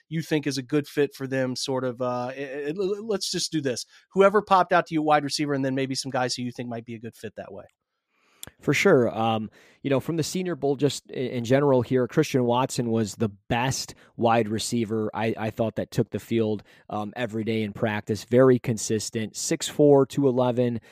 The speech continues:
Speaker 2: really flexible lower body. I was telling people, like, he reminds me of, like, Gumby, just because of, like, how flexible everything was. And if, if, uh, if nobody knows that show, I'm probably showing my age, but, um, which really isn't that old, but I still love that show.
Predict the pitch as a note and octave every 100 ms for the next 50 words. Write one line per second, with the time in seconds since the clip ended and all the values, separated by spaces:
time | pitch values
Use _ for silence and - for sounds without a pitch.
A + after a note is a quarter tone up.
0 | - _ A#2 D3 E3 D3+ - D3 C#3+ -
1 | C3 B2+ B2 A#2+ A#2 A2+ A2+ A#2 A2+ C3
2 | C3+ - - B2+ A#2 B2+ A#2+ A2+ A2 -
3 | A#2 A#2 A#2+ A2 A#2 G#2+ A2 G2+ F#2+ A2
4 | A#2+ B2 G#2+ G2 F#2 - - - C3 B2+
5 | - B2 A2+ G#2 A2 A2+ A2 - C3 A#2+
6 | - A#2 A2+ A2 A2 G#2 G#2+ G#2 G#2+ G#2
7 | G#2 G2 - G#2+ - G#2+ G2+ - G#2+ A#2+
8 | B2 A#2+ A2+ A#2+ A#2 A2 - A#2+ A2 G#2+
9 | A2 G#2+ - A2+ G#2+ G2+ F#2 F#2+ A#2 G#2
10 | G2 - - - B2 A#2 G#2 A#2 G#2+ G2+
11 | G2 A#2 - B2 A2+ G2+ G2 G2+ G2 -
12 | G2+ G2 - G2+ G2 F2+ F2+ G#2+